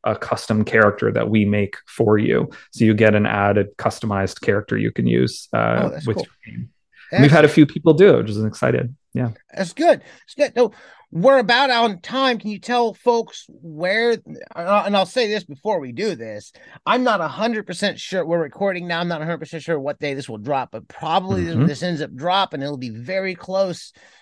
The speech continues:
Speaker 2: to the end of the Kickstarter, so you don't
Speaker 1: Mm-hmm.
Speaker 2: got a lot of time. Go over there and back it now. <laughs>
Speaker 1: Yeah, I mean, it's, you jump into the catastrophe, take a risk, roll, roll your chaos dice, see what happens. Yeah, you,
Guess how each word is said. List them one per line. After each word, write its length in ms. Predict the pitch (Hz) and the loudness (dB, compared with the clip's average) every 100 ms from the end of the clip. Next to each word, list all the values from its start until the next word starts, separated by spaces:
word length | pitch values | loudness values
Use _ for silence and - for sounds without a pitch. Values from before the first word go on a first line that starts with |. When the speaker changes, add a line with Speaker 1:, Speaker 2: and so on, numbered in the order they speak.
| - | -12
Speaker 2:
to 100 | 160 | -6
the 160 | 156 139 | -4 -2
end 220 | 185 160 | -2 -2
of 40 | |
the 100 | 135 | -8
Kickstarter, 600 | - 214 - 160 143 139 | -6 -8 -6 -4 -2 -4
so 140 | - 135 | -4 -8
you 80 | 123 _ _ - | -8 _ _ 0
don't 200 | 214 156 | 4 6
Speaker 1:
Mm-hmm. 40 | |
Speaker 2:
got 140 | 226 220 | 6 6
a 40 | |
lot 200 | 220 226 | 4 2
of 60 | 202 | 0
time. 280 | 262 214 | 0 0
Go 80 | 185 247 | 2 2
over 120 | 240 | 4
there 160 | 233 | 2
and 80 | 214 | 2
back 240 | 220 240 220 | 2 0 -2
it 80 | |
now. 180 | 214 240 - | -4 -4 -6
<laughs> 1500 | 156 240 262 285 294 285 311 285 294 294 302 - 285 - - | 0 2 4 4 4 4 2 0 -2 -4 -6 -6 -8 -10 0
Speaker 1:
Yeah, 360 | 117 131 107 101 - | 6 6 6 2 2
I 80 | |
mean, 240 | 117 120 113 | 6 6 6
it's, 320 | 113 - - | 4 -2 -2
you 180 | 117 104 | 0 2
jump 340 | 113 127 143 | 4 6 8
into 240 | 143 139 143 | 6 8 4
the 100 | 131 | 4
catastrophe, 600 | 143 143 147 - 117 101 | 2 2 2 0 -4 -2
take 240 | - 117 | 0 0
a 60 | 117 | 2
risk, 380 | 131 127 - 104 | 4 2 -2 -2
roll, 520 | 107 123 131 127 131 - | 2 2 2 -2 -8 -6
roll 220 | 110 131 | -2 0
your 140 | 139 135 | -2 -4
chaos 420 | 139 139 117 - | -4 -4 -6 -6
dice, 280 | 110 98 - | -6 -4 -2
see 120 | 117 | 0
what 100 | 117 | 2
happens. 440 | 117 - 101 - - - - _ - | 0 -4 -8 -12 -20 -20 -20 _ 4
Yeah, 180 | 139 | 6
you, 200 | 117 160 | 8 8